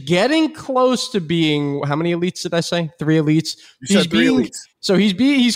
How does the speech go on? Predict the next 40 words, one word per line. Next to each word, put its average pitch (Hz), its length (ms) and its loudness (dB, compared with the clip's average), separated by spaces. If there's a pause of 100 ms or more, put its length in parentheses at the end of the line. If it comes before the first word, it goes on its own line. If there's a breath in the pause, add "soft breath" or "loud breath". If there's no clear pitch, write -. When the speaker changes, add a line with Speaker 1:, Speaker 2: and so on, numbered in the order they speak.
Speaker 1:
he's 226 140 -4
probably, 294 300 -2
like, 269 280 0
one 233 180 2
and 269 100 2
a 254 40 0
half 254 340 -2
to 208 140 -18
two 262 180 0
elites 208 420 0
right 147 200 -2
now 113 400 -8 (100)
offensively. 135 760 0 (220)
Speaker 2:
<sighs> - 220 -20
Speaker 1:
Defensively, 202 800 2
he's, 180 300 0
he's - 320 -4
Speaker 2:
I 180 40 -2
don't 135 100 2
even 131 100 4
know 185 60 4
about 185 80 2
Speaker 1:
supremely - 80 2
Speaker 2:
that. 170 100 2
Speaker 1:
average. 135 460 -4 (480)
And, 165 360 -4
Speaker 2:
Right. 120 200 2 (560)
Speaker 1:
um, 156 500 -6
I, 165 180 -8
I 170 100 -6
think 226 200 -4
if 190 80 -6
you 185 180 2
are 190 160 4
going 190 380 2
to 165 140 -2
make 156 200 0
a 151 60 0
move 147 380 0
where 123 500 -2